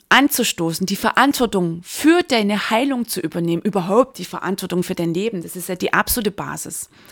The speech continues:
Die Verantwortung für das Level des Reichtums,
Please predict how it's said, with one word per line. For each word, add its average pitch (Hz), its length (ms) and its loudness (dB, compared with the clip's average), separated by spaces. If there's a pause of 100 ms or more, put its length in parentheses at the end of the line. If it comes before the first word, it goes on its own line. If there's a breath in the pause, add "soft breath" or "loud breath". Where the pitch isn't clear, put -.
(220 loud breath)
Die 233 60 4
Verantwortung 254 600 0
für 247 420 4 (720 loud breath)
das - 280 -6
Level 269 360 4
des - 260 -2
Reichtums, - 840 0